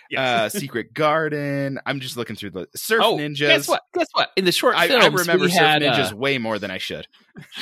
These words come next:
Speaker 3: Wallace and Gromit's The Wrong Trousers came out in ninety-three.
Speaker 1: Oh, that's awesome. Okay. Yeah, and I, and
Speaker 3: I'm
Speaker 1: I
Speaker 3: just
Speaker 1: actually re-, I recall watching that, and 'cause I'm in college in ninety-three. Ninety-three, like I said, is my sophomore year.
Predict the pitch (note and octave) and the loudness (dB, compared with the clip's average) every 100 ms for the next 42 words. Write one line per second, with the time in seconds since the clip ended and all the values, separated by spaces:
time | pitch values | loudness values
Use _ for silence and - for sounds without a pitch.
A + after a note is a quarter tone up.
0 | - E3+ F3+ G3 - D#3+ D#3 D#3+ - E3 | -2 2 4 4 0 2 2 2 -2 -2
1 | C#3+ D3 C#3 C#3+ C3 G3+ A2 - - - | 2 2 2 0 0 0 -2 -2 -8 -4
2 | B2+ A2+ A#2+ A2 A2 A2 A2 F2 - - | 0 0 0 -2 -4 -6 -6 -6 -8 -16
3 | - - - C4+ F#3+ D#3 F3+ - F3+ D4 | -18 -12 -6 -4 -6 -6 -8 -8 -14 -16
4 | _ F3+ F#3+ E3 G#3+ - _ - _ _ | _ -18 -8 -4 -4 -8 _ -20 _ _
5 | F#3 A#3 G#3+ G3 G3+ F#3+ G3 G3 F#3+ F3+ | -2 -2 -2 -6 -6 0 0 2 -2 -4
6 | E3+ - C3+ - _ D#3+ A3+ - - F#3 | -8 -10 -14 -20 _ -4 -4 -6 -4 -2
7 | F3 D#3 A3+ D3 A#2+ A2 A2 A2 A#2 A2+ | -2 -4 -6 -8 -10 -8 -8 -8 -10 -10
8 | - F#3 A#3+ - - D3+ D#3 A2 F#2+ F#2+ | -8 -8 -8 -12 -8 -8 -6 -10 -10 -10
9 | F#2+ D#2+ C#2 G#2+ C#3 D3 C3 A#2+ A#2+ A2+ | -12 -14 -12 -10 -10 -8 -8 -8 -8 -8
10 | G2 G2+ G2 G#2 G2 F#2+ E2+ F2 C2 | -10 -10 -10 -8 -10 -10 -14 -14 -16